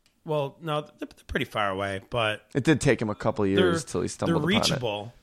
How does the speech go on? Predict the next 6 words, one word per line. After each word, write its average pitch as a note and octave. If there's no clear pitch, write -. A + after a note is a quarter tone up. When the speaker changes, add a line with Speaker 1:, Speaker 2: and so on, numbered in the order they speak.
Speaker 1:
They're C#3
definitely F#3
reachable, A#2
you A2
know? G2
So E3